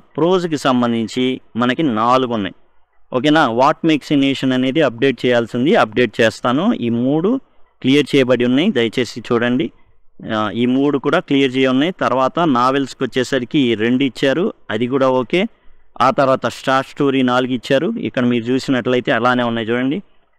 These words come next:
ప్రోజ్, What Makes Nation మినహాయించి మిగతా మూడు ఉన్నాయి. ఈ రెండు Animal Farm, Swami and Friend,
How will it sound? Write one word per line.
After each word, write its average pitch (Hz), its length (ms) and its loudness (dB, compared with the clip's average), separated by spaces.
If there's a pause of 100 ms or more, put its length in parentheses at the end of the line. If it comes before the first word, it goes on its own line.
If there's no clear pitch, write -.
(400)
ప్రోజ్, 131 340 2 (460)
What 123 240 2 (120)
Makes 131 200 0 (100)
Nation 131 280 -2
మినహాయించి 127 360 -2
మిగతా 127 300 -2
మూడు 123 280 0
ఉన్నాయి. 139 300 -2 (340)
ఈ 113 140 -2
రెండు 117 200 0
Animal 127 340 2
Farm, 120 220 -2
Swami 127 360 0
and 123 160 -2
Friend, 135 180 -2